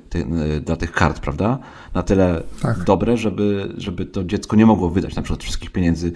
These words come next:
Speaker 1: jednorazowo, ale pozwolić też na, e, popełnianie jakichś tam błędów i uczenie się na tych swoich drobnych błędach już w tym wieku. Więc, e, faktycznie to jest dobry pomysł.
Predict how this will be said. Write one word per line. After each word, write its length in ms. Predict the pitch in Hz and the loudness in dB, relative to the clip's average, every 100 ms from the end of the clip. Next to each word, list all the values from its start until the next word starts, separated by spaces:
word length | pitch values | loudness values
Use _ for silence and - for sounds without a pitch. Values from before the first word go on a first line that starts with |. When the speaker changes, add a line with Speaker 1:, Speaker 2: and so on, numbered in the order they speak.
| - | -4
Speaker 1:
jednorazowo, 640 | 98 87 85 85 82 135 - - - | -2 0 0 0 0 0 -2 -10 -6
ale 160 | 180 185 | -2 0
pozwolić 480 | 202 165 147 156 147 | 2 2 4 2 0
też 320 | 123 120 - | -2 0 -2
na, 300 | 113 104 104 - - - | 0 2 -2 -10 -20 -10
e, 180 | 104 104 | -4 -2
popełnianie 460 | 120 120 107 101 | 0 2 2 4
jakichś 180 | 98 101 | 0 -2
tam 140 | - 101 | -2 0
błędów 360 | 98 101 101 | 2 2 0
i 80 | 101 | -2
uczenie 320 | 101 104 101 | -2 0 0
się 180 | 101 98 | 0 0
na 220 | 90 87 | 0 0
tych 380 | 85 - 92 87 | -4 -6 -6 -6
swoich 300 | - 90 85 | -4 -2 -2
drobnych 340 | 82 90 90 | 0 0 0
błędach 480 | 85 90 87 87 87 | 0 2 2 0 -2
już 140 | 101 - | 0 0
w 120 | - | 0
tym 180 | 90 78 | 2 2
wieku. 360 | 71 - 67 - - | 0 -2 -8 -10 0
Więc, 320 | 104 104 - | 0 0 -4
e, 200 | - 87 | -2 -2
faktycznie 500 | - 90 - - 90 | -2 -6 -4 -4 -2
to 120 | 90 | 2
jest 180 | 85 80 | 2 2
dobry 220 | 90 85 | 0 0
pomysł. 420 | - 80 78 - | 0 0 0 -6